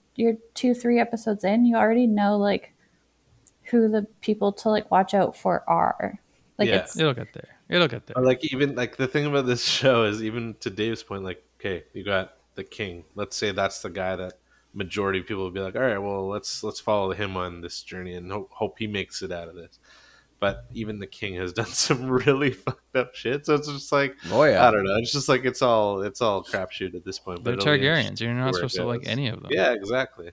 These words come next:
Speaker 2: Yeah.
Speaker 4: I guess. Yeah, that's true.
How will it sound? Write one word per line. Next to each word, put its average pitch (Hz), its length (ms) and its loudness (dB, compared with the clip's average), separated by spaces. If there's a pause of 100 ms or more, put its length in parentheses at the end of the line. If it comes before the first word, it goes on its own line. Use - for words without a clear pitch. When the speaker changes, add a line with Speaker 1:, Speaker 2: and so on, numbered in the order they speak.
(140)
Speaker 2:
Yeah. 104 200 -6 (1080)
Speaker 4:
I 120 80 0
guess. 104 380 4
Yeah, 95 320 4
that's 113 180 -8
true. - 260 -10